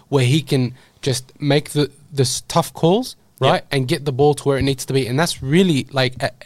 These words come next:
Speaker 1: from a halfback's perspective, if he's great, good.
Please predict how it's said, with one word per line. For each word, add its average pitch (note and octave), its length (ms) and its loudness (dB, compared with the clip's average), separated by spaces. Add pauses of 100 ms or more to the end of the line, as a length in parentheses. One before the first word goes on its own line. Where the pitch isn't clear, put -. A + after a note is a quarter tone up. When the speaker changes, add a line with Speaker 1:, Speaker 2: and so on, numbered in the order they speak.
Speaker 1:
from F3+ 160 2
a D#3+ 80 4
halfback's E3 480 2
perspective, C3+ 460 -4 (440)
if F3 140 -4
he's D#3 160 0
great, D#3 480 2
good. C#3+ 320 2